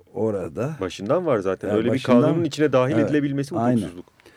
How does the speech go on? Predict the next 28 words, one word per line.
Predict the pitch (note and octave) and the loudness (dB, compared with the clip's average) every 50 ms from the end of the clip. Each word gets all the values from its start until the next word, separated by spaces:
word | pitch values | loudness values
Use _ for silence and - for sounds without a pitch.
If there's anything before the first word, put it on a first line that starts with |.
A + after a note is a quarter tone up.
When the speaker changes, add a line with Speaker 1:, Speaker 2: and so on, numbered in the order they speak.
| _ _ _ _ _ | _ _ _ _ _
Speaker 1:
Aynen. | F2+ G#2+ G#2+ G2+ G2 A#2+ D3+ E3 D3+ C3+ | -2 -2 -2 0 0 -2 -2 -2 -4 -4
Ee, | A2 A2 A#2 A#2 A2+ G#2+ | -2 -2 0 0 0 -2
şeyde | G#2 A#2 A2 A2+ A2 A2+ | -2 -2 -2 0 2 2
Erzurum'un | G#2 G#2+ A2 A2 G2+ G#2+ G#2 A2 A2+ A#2+ A2 | 2 2 2 0 -2 -4 -2 0 0 -2 0
Tortum | - A2+ G#2+ G#2+ G2 - G#2+ F#2+ | 0 2 0 0 0 -2 -6 -6
ilçesindeki | F#2+ F#2 E2+ - F2 E2+ - - E2+ F2+ F2 E2+ D#2+ - - E2+ D#2 C2 - - - D#2 - - | -6 -6 -8 -8 -12 -12 -10 -8 -8 -8 -8 -8 -10 -10 -12 -12 -10 -10 -14 -18 -20 -20 -12 -6
şey | A2+ G#2+ A2 G#2+ E2+ | -4 -2 -2 -2 -2
de | F2 - | -6 -8
aynen | - - G2 F#2 E2 D#2+ E2+ F2 E2 E2 | -6 -8 -8 -8 -6 -8 -8 -6 -6 -6
öyle. | E2 F2+ C3+ E3 E3 | -6 -6 -8 -8 -8
Çünkü | - A2+ G#2+ G#2 A#2+ A2+ E2+ C#2 D#2+ | -8 -10 -8 -6 -6 -8 -8 -8 -10
bir | G2+ F#2+ C#2 A#1+ A#1+ B1 | -10 -12 -12 -14 -14 -12
mahkeme | D#2+ F#2 F2+ F2 - - F#2+ F#2 F#2 F2 | -10 -10 -10 -10 -10 -10 -10 -8 -8 -10
kararı, | D#2 - E2+ E2 D#2+ D#2+ D#2+ D#2+ E2 F#2 A#2+ C#3+ C#3 - _ _ _ _ _ _ _ _ _ _ _ _ _ _ _ _ _ _ _ _ _ - | -10 -10 -10 -8 -8 -8 -6 -8 -6 -6 -8 -8 -10 -12 _ _ _ _ _ _ _ _ _ _ _ _ _ _ _ _ _ _ _ _ _ -14
e, | F2 D#2+ E2+ F2+ - F2+ | -10 -10 -10 -8 -10 -10
ya | F2+ F#2 F#2 - | -8 -8 -8 -6
uygulaması, | - G#2 A2 A2 F#2+ G#2 A2 G#2+ G#2+ G#2+ G#2+ G#2+ G#2 - - G#2+ A2 A2+ A2+ G#2 - - | -4 -2 -2 -2 0 0 0 0 2 2 0 -2 -2 -6 -8 -6 -4 -4 -4 -4 -6 -10
e, | - E2+ - D#2 D#2+ - - - - _ _ _ _ _ - | -14 -14 -14 -14 -18 -20 -20 -20 -20 _ _ _ _ _ -10
uygulamak | - G#2+ A2 G2+ A2 A2+ A2+ A#2+ C#3 C#3+ C3 | -4 -4 -2 -2 -2 -2 0 2 0 0 0
durumunda | - B2+ A#2+ A2 G2+ G2 G2+ G2 G#2+ | 0 -2 0 0 -2 -4 -4 -4 -2
olduğu | G#2 F#2+ F2 E2 F2+ F#2 F#2+ | -2 -2 -4 -4 -4 -4 -4
güvenlik | F#2+ F#2+ F#2 F#2+ F#2 F#2 F2+ | -4 -6 -6 -4 -4 -6 -6
kuvvetlerinin | - - F2+ F#2+ F#2+ - - F2+ F2+ G2 C3 D3+ C3+ | -8 -8 -6 -6 -6 -6 -6 -6 -4 -2 -2 0 0
bir | A#2 G2 | -2 -2
mahkeme | G2 F#2 F2 E2 - - G#2 G2+ F#2+ | -2 -6 -8 -10 -10 -10 -10 -10 -10
kararı | - - F2 F2 F2+ F2 F2+ F2+ F2 | -8 -8 -6 -6 -4 -6 -6 -8 -10
falan | - - F2 F#2+ A2 A#2+ | -12 -12 -8 -6 -4 -2
yok. | A#2 G#2 G#2 G#2+ A2 C3+ - | -2 0 2 2 2 0 0